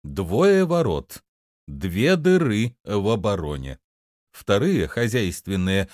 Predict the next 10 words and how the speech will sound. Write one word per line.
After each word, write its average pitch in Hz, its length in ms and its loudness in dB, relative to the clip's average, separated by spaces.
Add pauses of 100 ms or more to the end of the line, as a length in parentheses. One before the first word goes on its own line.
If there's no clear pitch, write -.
(120)
выходили 117 580 -2
в - 100 -6
какой-то 131 500 0
глухой 143 580 0
овраг, 117 480 -2 (240)
идеальный 120 680 0
путь 98 360 -2
для 113 260 0
отхода 87 560 -2 (420)
или 196 440 2